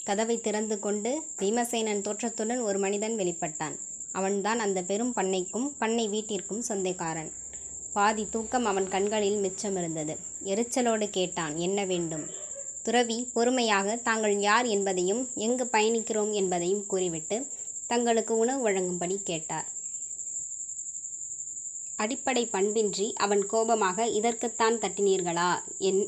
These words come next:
தூக்கத்தை வேறு கெடுத்து விட்டீர்களே, போய் வேறு இடத்தில் கேளுங்கள்" என்று சொல்லி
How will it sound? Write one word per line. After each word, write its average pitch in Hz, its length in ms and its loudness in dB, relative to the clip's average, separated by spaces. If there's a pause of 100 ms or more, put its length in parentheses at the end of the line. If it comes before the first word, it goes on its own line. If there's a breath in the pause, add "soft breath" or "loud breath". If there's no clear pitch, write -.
தூக்கத்தை 247 500 4
வேறு 196 240 4
கெடுத்து 196 340 0
விட்டீர்களே, 175 520 0 (380 loud breath)
போய் 233 200 4
வேறு 220 260 4
இடத்தில் 202 420 2
கேளுங்கள்" 180 500 2
என்று 196 340 2
சொல்லி 196 340 0